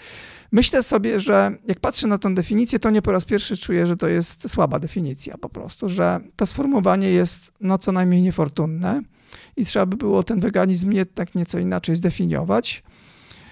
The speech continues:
że raczej powinno chodzić, ale to jest myśl robocza, proszę, nie traktujcie jej jako myśli końcowej, raczej powinno chodzić tutaj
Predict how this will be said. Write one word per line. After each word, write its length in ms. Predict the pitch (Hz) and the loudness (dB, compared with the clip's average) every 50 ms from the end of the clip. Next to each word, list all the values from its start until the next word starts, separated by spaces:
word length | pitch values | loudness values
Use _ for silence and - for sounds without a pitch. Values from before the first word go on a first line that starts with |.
| - - - - _ _ _ _ | -20 -20 -20 -20 _ _ _ _
że 300 | 233 143 - 208 208 202 | -2 0 2 4 4 4
raczej 300 | 202 240 - - 269 226 | 4 2 2 2 0 0
powinno 640 | - - 233 202 175 202 220 240 247 240 226 214 | 0 0 0 2 4 4 4 4 4 4 4 2
chodzić, 440 | 196 - - 220 202 180 - - - | 2 2 2 2 2 2 2 0 2
ale 180 | 196 220 226 226 | 2 4 4 4
to 80 | 277 | 2
jest 120 | 233 - - | 0 2 2
myśl 300 | 226 226 - - - 208 | 2 2 2 2 4 4
robocza, 540 | 196 185 202 196 180 208 208 202 - 214 185 | 4 6 4 4 4 2 2 2 0 -2 -2
proszę, 260 | - 170 - - 208 | -2 -4 -2 0 0
nie 100 | 202 190 | 0 2
traktujcie 560 | - 190 185 - - 214 202 202 - - 185 | 2 0 -2 0 0 0 0 0 0 0 0
jej 260 | 175 170 170 170 185 | 2 2 2 2 4
jako 440 | 196 180 170 - - 180 - 185 - - | 2 2 0 0 0 -2 -2 -2 -4 -4
myśli 460 | 185 180 175 180 170 - - - 208 | -4 -2 0 0 0 -2 -2 -6 -6
końcowej, 600 | - - 196 180 165 - 233 233 208 202 180 175 | -2 0 0 0 2 2 2 2 2 4 4 4
raczej 280 | 185 214 - - 220 202 | 2 2 0 -2 -2 -2
powinno 400 | - 220 190 202 233 269 220 196 | 0 0 2 2 2 2 2 2
chodzić 400 | - - 233 220 208 269 - - | 2 2 2 0 2 0 -6 -8
tutaj 440 | - 262 - 208 196 202 214 214 | -8 -4 0 2 2 2 2 -2